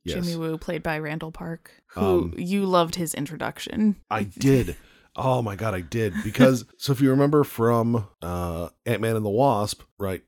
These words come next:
Speaker 1: Scott Lang, Paul Rudd's character, is, is learned all this close-up magic to entertain his daughter because he's stuck at, he's, he's stuck at home. And, and James Woo is very impressed by this. And when he introduces himself to Monica, he, he makes his card appear,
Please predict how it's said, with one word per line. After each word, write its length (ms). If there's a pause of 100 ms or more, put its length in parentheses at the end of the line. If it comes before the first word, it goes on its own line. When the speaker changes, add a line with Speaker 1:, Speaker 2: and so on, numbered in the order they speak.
Speaker 1:
Scott 320
Lang, 320
Paul 220
Rudd's 240
character, 280
is, 320
is 520 (120)
learned 420
all 100
this 160
close-up 420
magic 380
to 200
entertain 380
his 100
daughter 300
because 240
he's 140
stuck 240
at, 80 (140)
he's, 360
he's 140
stuck 160
at 80
home. 280 (160)
And, 460 (100)
and 360 (140)
James 360
Woo 160
is 120
very 280
impressed 460
by 120
this. 380 (160)
And 400
when 180
he 120
introduces 640
himself 340
to 80
Monica, 560
he, 640
he 300 (100)
makes 300
his 120
card 400
appear, 560